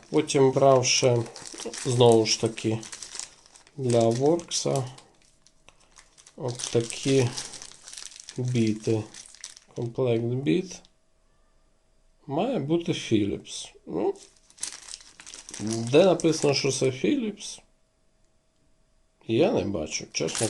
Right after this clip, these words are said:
кажучи, не знаю. От, різні, абсолютно різні насадочки у нас.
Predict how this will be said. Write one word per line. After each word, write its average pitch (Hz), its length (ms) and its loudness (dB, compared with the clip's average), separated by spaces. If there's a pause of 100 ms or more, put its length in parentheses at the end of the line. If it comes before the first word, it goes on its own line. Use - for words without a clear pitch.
кажучи, 113 500 -2 (760)
не 104 180 -4
знаю. - 260 -10 (1200)
От, 110 480 -4
різні, 117 540 2
абсолютно 113 800 0
різні 113 520 -2 (800)
насадочки 196 840 -4
у 165 240 0
нас. - 280 -6